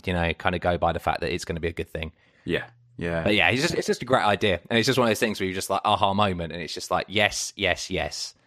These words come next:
Speaker 2: Yeah.
Speaker 1: Um, but, yeah, uh, other than that, um, there was another thing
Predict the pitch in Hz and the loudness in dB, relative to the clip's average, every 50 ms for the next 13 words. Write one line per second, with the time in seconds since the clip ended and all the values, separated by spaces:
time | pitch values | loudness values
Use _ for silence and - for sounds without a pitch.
0 | _ _ - 85 69 - - 87 87 85 85 82 82 82 - _ _ _ _ _ | _ _ -4 -4 -4 -2 -2 0 2 2 2 0 -2 -4 -8 _ _ _ _ _
1 | _ _ _ _ - 123 139 147 123 113 120 123 - 135 135 - 160 185 190 180 | _ _ _ _ 0 2 4 4 4 4 4 4 4 2 4 4 2 2 2 2
2 | 175 160 135 110 101 147 190 - - _ _ 110 117 113 113 113 110 113 110 123 | 2 2 4 4 4 4 2 0 -6 _ _ 2 4 4 4 4 2 2 2 2
3 | 123 123 123 120 - 123 127 135 147 165 185 208 - 131 - _ - - - - | 4 4 4 2 2 -2 -2 0 2 2 2 0 0 -6 -12 _ -20 -20 -10 -6
4 | - 95 - 98 120 170 196 - - | -6 -4 -4 -4 -6 -6 -8 -10 -14